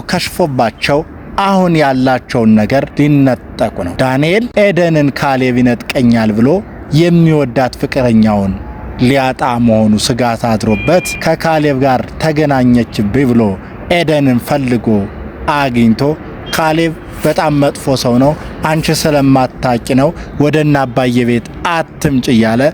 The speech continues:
ቤተሰቦች ናቸው ብሎ ያስተዋወቃትን አሁን ደግሞ እንዳትመጣ እየከለከላት፣ ይህ በመሆኑ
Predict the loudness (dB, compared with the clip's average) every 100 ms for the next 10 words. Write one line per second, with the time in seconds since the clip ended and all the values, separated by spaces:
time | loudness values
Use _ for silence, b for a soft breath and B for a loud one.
0 | B B -2 0 2 2 2 0 0 0
1 | -2 -2 0 2 2 2 0 -2 0 2
2 | 2 2 0 -4 -2 -4 -4 B B -2
3 | 0 2 2 2 4 4 4 0 -4 -2
4 | 0 2 0 0 -2 0 -2 -2 -4 -2
5 | -2 -4 -10 B B 0 2 2 2 2
6 | 2 4